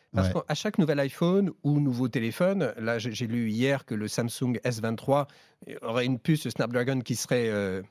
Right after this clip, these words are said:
Speaker 1: extraordinaire.
Speaker 2: Oui, encore plus puissante,
Speaker 1: Voilà.
Speaker 2: euh, voilà.
Speaker 1: Qui, qui
Speaker 2: Mais bon,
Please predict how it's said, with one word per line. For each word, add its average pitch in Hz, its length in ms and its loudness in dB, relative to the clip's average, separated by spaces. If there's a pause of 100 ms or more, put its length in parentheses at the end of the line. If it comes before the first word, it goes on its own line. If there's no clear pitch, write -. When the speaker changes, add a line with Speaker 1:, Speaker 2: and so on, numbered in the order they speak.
(200)
Speaker 1:
extraordinaire. 120 560 0
Speaker 2:
Oui, 143 180 6
encore 117 260 0
plus 131 120 -2
puissante, 127 500 2
Speaker 1:
Voilà. 135 280 2
Speaker 2:
euh, 95 40 4
voilà. 117 220 4
Speaker 1:
Qui, 98 140 -4
qui - 100 -2
Speaker 2:
Mais 131 60 6
bon, 143 220 2